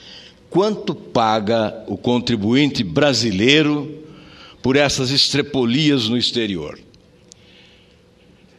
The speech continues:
Nós estamos vivendo um cenário de dificuldades,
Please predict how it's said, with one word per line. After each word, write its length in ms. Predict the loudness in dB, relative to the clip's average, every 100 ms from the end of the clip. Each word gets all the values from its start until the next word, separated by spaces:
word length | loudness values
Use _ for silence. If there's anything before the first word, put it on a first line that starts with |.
| _ _ _ -4
Nós 220 | 0 2
estamos 680 | 2 0 0 -4 -4 -4 -6 -10 -14 -18 _ _ _
vivendo 800 | -6 -4 0 0 0 0 -4 -6 -6
um 120 | -6
cenário 520 | -4 -2 0 0 0
de 120 | -6
dificuldades, 1200 | -6 -6 -6 -8 -6 -4 -4 -4 -6 -6 -6 -6